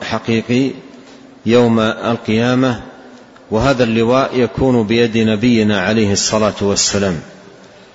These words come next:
وجميع الحمادون من الأولين والآخرين، بما في ذلك النبيين ينضمون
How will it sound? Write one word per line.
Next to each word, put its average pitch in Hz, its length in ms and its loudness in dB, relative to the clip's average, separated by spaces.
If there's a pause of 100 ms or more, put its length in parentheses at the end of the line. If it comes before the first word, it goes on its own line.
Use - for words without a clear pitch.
(760)
وجميع 123 880 2
الحمادون 120 1000 2 (1300)
من 120 180 2
الأولين 120 920 2 (320)
والآخرين، 127 1300 0 (1600)
بما 123 280 4
في 117 220 2
ذلك 113 760 0 (540)
النبيين 127 1000 2 (1120)
ينضمون 123 880 2